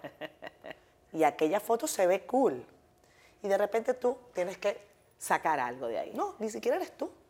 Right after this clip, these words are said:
Speaker 1: Ajá, no, se va.
Speaker 2: Se va.
Speaker 1: Se va, eso es la vida.
Speaker 2: Se van las piezas de, de nuestra vida. ¿Cómo te va con esa?
Speaker 1: Eso es la vida.
Speaker 2: Wow,
Speaker 1: Eso
Speaker 2: eso
Speaker 1: es
Speaker 2: sí es
Speaker 1: aprender todos los días.
Speaker 2: Eso sí es difícil.
Speaker 1: Eso sí es difícil.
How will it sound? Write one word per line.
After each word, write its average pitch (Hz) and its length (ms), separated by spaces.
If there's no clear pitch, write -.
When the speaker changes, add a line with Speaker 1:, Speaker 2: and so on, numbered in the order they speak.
Speaker 1:
Ajá, 151 280
no, 147 160
se - 180
va. 123 140
Speaker 2:
Se - 220
va. 165 160
Speaker 1:
Se - 160
va, 156 220
eso 185 200
es 226 40
la 214 120
vida. 127 260
Speaker 2:
Se - 200
van 220 220
las 277 120
piezas 247 420
de, 202 160
de 165 160
nuestra 160 340
vida. 190 400
¿Cómo 262 220
te 262 120
va 170 180
con 170 160
esa? 160 320
Speaker 1:
Eso 294 320
es 233 80
la 185 120
vida. 139 340
Speaker 2:
Wow, 131 100
Speaker 1:
Eso 214 40
Speaker 2:
eso 277 200
Speaker 1:
es 254 40
Speaker 2:
sí 269 60
es 262 60
Speaker 1:
aprender 240 360
todos 254 280
los 226 160
días. 147 520
Speaker 2:
Eso 370 340
sí 330 160
es 403 160
difícil. 294 720
Speaker 1:
Eso 240 220
sí 220 140
es 214 80
difícil. 160 580